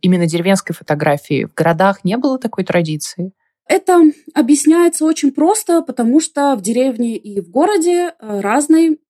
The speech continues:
Speaker 2: э, формат жизни. В городе развита индустрия медицины, и там смерть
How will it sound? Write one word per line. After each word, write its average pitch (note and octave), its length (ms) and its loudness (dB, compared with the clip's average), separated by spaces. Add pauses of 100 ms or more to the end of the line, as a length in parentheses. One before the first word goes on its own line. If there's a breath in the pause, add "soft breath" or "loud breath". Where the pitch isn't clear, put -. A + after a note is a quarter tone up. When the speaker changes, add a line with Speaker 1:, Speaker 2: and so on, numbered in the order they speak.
(120)
Speaker 2:
э, F#3+ 160 -4
формат G3+ 460 0 (200)
жизни. F#3 480 -4 (260)
В G3+ 80 -10
городе A#3+ 640 0
развита B3+ 500 -2
индустрия A3+ 800 -4
медицины, G#3+ 760 -4 (180)
и B3 80 0
там A#3 240 0
смерть D#4+ 640 0